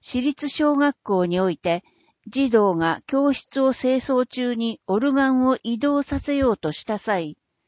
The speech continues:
オルガンが別の児童の左足甲の上に倒れ、負傷した事故です。二十二の一、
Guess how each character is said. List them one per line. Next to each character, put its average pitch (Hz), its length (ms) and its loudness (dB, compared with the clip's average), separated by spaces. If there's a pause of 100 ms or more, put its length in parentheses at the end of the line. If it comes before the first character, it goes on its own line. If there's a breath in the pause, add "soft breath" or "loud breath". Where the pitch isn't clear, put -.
オ 202 120 -6
ル 226 120 -4
ガ 226 180 -2
ン 233 120 4
が 214 300 -2
別 214 320 -2
の 277 180 4
児 277 160 0
童 196 240 2
の 170 260 4
左 269 520 -6
足 262 340 -8
甲 269 320 -4
の 180 220 4
上 240 180 -2
に 247 180 2
倒 233 280 -4
れ、 170 200 -6 (360)
負 - 140 -16
傷 277 280 2
し - 160 -10
た 254 140 -2
事 233 140 -4
故 165 180 -2
で 135 160 -4
す。 - 200 -16 (3250)
二 277 120 0
十 247 280 0
二 269 160 4
の 156 200 4
一、 170 500 -6